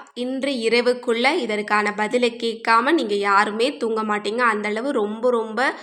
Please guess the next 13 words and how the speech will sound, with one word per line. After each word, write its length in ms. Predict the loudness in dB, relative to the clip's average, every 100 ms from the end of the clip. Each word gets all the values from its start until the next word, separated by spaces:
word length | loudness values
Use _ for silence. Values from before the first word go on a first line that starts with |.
| -16 -20
ஸ்பெஷலான, 960 | -20 -6 -6 -4 -2 2 4 4 0 0
ரொம்ப 420 | -2 -6 -10 -10 -6
பவர்ஃபுல்லான 760 | -4 -4 -4 -4 2 4 4 2
ரெண்டு 380 | 0 -2 0 0
அமலை 200 | -2 0
தான் 140 | 0
நான் 120 | 2
உங்களுக்கு 360 | 0 -2 -4 -6 -4
சொல்லியிருக்கேன். 540 | 0 0 0 0 0 -4 -14 -16 -10
இன்ஷா 160 | -2
அல்லாஹ், 180 | 0 0
இதை 180 | 0 -2
ஓதிட்டு 760 | 0 0 0 -2 -2 -2 -6